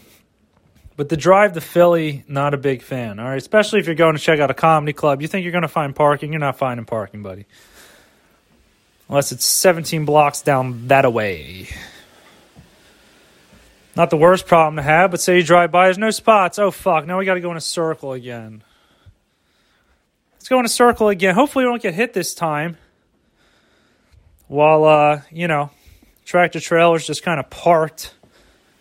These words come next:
with its fucking hazards in the middle of the road,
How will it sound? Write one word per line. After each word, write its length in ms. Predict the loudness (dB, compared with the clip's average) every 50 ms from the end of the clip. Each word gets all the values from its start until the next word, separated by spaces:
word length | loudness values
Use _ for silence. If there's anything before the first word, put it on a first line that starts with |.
| _ _ _ _ -20 _ _ _ _ _ _ _ _ -6
with 100 | -2 -2
its 140 | -2 -4 -2
fucking 380 | 0 2 2 2 0 -4 -6
hazards 760 | -2 0 0 2 2 0 -2 -4 -6 -6 -6 -8 -10 -12 -10
in 80 | -10 -8
the 60 | -8
middle 280 | -6 -4 -2 0 0
of 60 | 0 0
the 100 | 0 2
road, 560 | 4 4 6 6 6 4 4 2 -2 -6